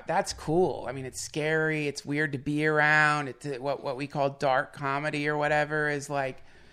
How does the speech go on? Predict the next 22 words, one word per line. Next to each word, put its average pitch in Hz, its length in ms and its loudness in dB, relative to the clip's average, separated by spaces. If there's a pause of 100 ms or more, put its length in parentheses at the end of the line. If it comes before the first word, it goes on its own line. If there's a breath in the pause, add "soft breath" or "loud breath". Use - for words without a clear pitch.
(200 soft breath)
has 180 360 6
within 165 280 2
it 185 120 -2
something 143 300 -4
that's 120 200 -10
just - 220 -8
incredibly 139 520 0
beautiful. 147 720 -4 (340 loud breath)
You 156 120 -2
know, 160 100 2
if 151 120 -4
you're 156 160 0
around 151 260 2
someone 147 240 -4
who's, 135 260 -4
like, 127 220 -2
really 139 300 0
good 139 300 -4
at 127 160 -6
doing 139 340 -2
it, - 180 -12
like, 120 340 -8